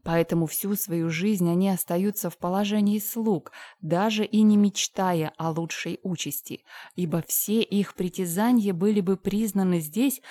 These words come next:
противоестественными и чудовищными. Я выразил его милости мою нижайшую благодарность за доброе мнение, которое ему угодно было составить обо мне, но уверил его в то же время,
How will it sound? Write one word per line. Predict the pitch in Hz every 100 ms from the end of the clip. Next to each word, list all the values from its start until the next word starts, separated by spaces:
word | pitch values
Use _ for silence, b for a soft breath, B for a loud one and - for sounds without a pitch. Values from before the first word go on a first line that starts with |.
| B -
противоестественными | 233 220 202 196 - - 160 160 - 196 202
и | 208 160
чудовищными. | - 165 220 311 277 - 147 143 - _ _ _ _ _ _ -
Я | 165 185
выразил | 170 226 294 262 226 226
его | 202 196 220
милости | 214 254 254 233 -
мою | 202 202 214
нижайшую | 220 208 196 220 208 - 175
благодарность | 170 170 160 170 240 269 240 - 160
за | 190
доброе | 208 214 214 233
мнение, | 247 208 160 135 - B B B
которое | - - 185 165
ему | 151 156 156 220
угодно | 165 156 196 214
было | 214 170 165
составить | - 165 - - 180 170 -
обо | 160 151
мне, | 156 156 156 202 B B B B
но | 175 175
уверил | 160 147 196 226 185
его | 165 160 202
в | -
то | 190
же | 170 156
время, | 151 226 285 196